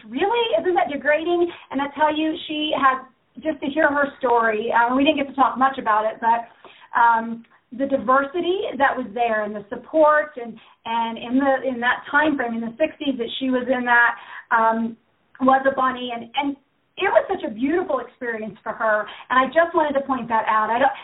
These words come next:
I don't know why I feel compelled. I just would say, you know, because we do look at that, um,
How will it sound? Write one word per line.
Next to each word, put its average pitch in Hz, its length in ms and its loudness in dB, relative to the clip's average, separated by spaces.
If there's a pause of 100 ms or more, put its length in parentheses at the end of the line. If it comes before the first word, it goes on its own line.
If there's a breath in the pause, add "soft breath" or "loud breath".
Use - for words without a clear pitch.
(140 loud breath)
I - 20 -6
don't 294 140 2
know 294 80 4
why 302 240 6
I 330 80 0
feel 349 160 -4
compelled. 339 480 0
I 277 80 -2
just 294 160 -12
would 294 160 -16
say, 277 80 -4
you 294 160 -8
know, 330 240 2
because 302 320 -10
we 269 240 -8
do 330 240 0
look 294 240 0
at 277 80 -10
that, 214 480 0 (480 soft breath)
um, 233 480 2